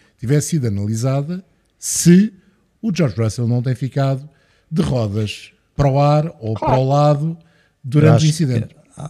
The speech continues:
Speaker 3: há, há, há só um detalhe que eu, que eu queria acrescentar que, que eu achei, achei interessante e, e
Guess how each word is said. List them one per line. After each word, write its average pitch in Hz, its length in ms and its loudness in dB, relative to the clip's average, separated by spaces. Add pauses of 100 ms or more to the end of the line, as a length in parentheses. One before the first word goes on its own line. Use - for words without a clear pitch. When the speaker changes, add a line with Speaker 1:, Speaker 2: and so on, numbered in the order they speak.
Speaker 3:
há, 147 240 -8
há, 113 800 -2
há 123 40 2
só 131 220 2
um 123 40 0
detalhe 113 420 -2
que 120 100 -4
eu, 107 200 0 (140)
que - 80 -8
eu 104 60 -2
queria 98 280 0
acrescentar 92 580 -6 (200)
que, 82 460 -6 (800)
que - 100 -8
eu 90 60 0
achei, 87 760 -4
achei 98 260 -4
interessante 98 640 -2 (680)
e, 85 520 -4
e 80 120 -6